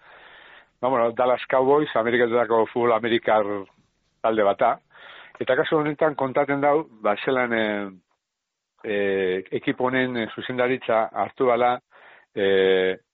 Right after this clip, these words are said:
Jerry Jones izeneko enpresa gizon batek. Bueno, gizon honek, e, bere patrimonio guztia, e,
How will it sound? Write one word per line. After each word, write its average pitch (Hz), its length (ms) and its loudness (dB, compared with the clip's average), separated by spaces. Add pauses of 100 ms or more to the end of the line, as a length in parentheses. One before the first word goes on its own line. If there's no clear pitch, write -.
(360)
Jerry 127 340 0
Jones 131 360 -2
izeneko 117 1000 0
enpresa 117 380 -4
gizon 107 240 -6
batek. 104 400 -2 (1500)
Bueno, 156 280 -2 (120)
gizon 143 300 -2
honek, 156 240 0 (300)
e, 110 420 2
bere 131 360 4
patrimonio 131 760 -2
guztia, 117 500 0 (400)
e, 95 800 0